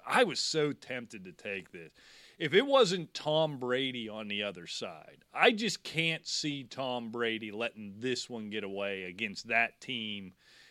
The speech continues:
in this situation. It, it really is, when you look at it, it's strength versus strength. It's the Bucs offense versus Washington's defense, that front seven. Mike Evans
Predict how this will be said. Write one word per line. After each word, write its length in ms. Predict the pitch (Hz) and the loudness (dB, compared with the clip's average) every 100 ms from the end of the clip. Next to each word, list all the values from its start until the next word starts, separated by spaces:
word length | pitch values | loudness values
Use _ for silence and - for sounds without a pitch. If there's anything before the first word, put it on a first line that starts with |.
| - | -8
in 180 | 123 117 | -4 0
this 160 | 113 | 0
situation. 920 | - 120 - 101 90 95 92 - 92 92 | 2 -2 -4 -6 -4 -4 -4 -6 -10 -10
It, 180 | 127 143 | -8 -6
it 320 | 151 151 180 185 | -6 -4 -4 -4
really 360 | 196 208 277 196 | 2 4 6 6
is, 120 | 151 | 4
when 100 | 131 | 2
you 120 | 131 | 0
look 220 | 143 147 135 | 0 0 0
at 180 | 117 | 0
it, 100 | 104 | -2
it's 160 | 98 - | -6 -8
strength 440 | - - 131 139 | -8 -4 -4 -4
versus 360 | 131 135 117 110 | -6 -6 -6 -8
strength. 440 | - - 101 80 95 | -10 -8 -10 -10 -14
It's 180 | 95 - | -12 -12
the 80 | |
Bucs 360 | 90 110 135 - | -4 0 0 -2
offense 720 | 139 120 117 - 120 113 107 - | -2 -2 -2 -6 -6 -6 -10 -10
versus 720 | 117 107 95 110 104 98 95 95 | -6 -6 -6 -8 -8 -10 -12 -12
Washington's 640 | 101 113 123 120 107 107 | -4 0 0 -2 -10 -10
defense, 540 | 95 120 107 113 104 - | -8 -8 -6 -10 -10 -8
that 180 | 104 90 | -10 -10
front 260 | - 110 95 | -8 -6 -4
seven. 520 | - 117 104 90 82 - _ _ _ _ _ _ _ _ _ _ - | -4 -2 -4 -4 -12 -18 _ _ _ _ _ _ _ _ _ _ -4
Mike 280 | 127 156 170 | 0 2 4
Evans 840 | 156 151 156 156 147 - - - | 2 2 -2 -4 -4 -2 -2 -4